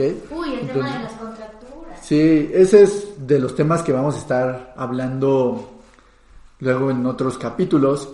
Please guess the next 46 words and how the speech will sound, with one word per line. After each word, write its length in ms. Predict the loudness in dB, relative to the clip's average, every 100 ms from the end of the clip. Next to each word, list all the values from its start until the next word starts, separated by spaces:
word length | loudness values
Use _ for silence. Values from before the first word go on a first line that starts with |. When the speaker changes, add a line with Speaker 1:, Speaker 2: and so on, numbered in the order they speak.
| -16 -12
Speaker 2:
porque 180 | -8
Speaker 1:
Sí, 60 | -6
Speaker 2:
es 120 | -8
Speaker 1:
yo 60 | -8 -6
creo 120 | -4
que 60 | -4
Speaker 2:
súper 120 | -2
Speaker 1:
puede 140 | 0
Speaker 2:
largo. 220 | 0 0 0
Speaker 1:
ser, 160 | -2 -4 -8
el 60 |
tema 260 | -10 -10 -8
de 60 | -8
la 120 | -8
contractura 560 | -10 -10 -10 -8 -8 -6
puede 160 | -8
ser 140 | -8 -10
un 120 | -12
capítulo 480 | -14 -16 -12 -12 -12
completo, 520 | -14 -10 -10 -10 -6
Speaker 2:
Comple-, 260 | -4 -4 -8 -16 -14
sí. 40 | -6
Speaker 1:
porque 240 | -2 -2 -2
mucha, 760 | -4 -6 -2 0 0 -2 -8 -12
muchos 280 | -10 -10
pacientes 500 | -10 -10 -10 -8 -8
ya 100 | -6
llegan 300 | -6 -6 -8 -12
contigo 400 | -10 -8 -6 -8
de, 480 | -10 -12 -16 -18 -18
bueno, 240 | -12 -10 -8
luego 220 | -6 -4
lo, 460 | -4 -8 -10 -12 -14
lo 140 | -16
comentamos 460 | -14 -14 -10 -10 -8
bien, 160 | -10 -12
pero 220 | -14 -14
el, 320 | -14 -16 -20 -20 _ _
"Es 80 | -16
que 100 | -12
tengo 160 | -8 -8
una 140 | -8
contractura". 580 | -10 -14 -16 -14 -14 -14 -16 -20 _ _
Ah, 240 | -20 -20 -20 _ _
o 60 | -18
sea, 360 | -16 -16 -18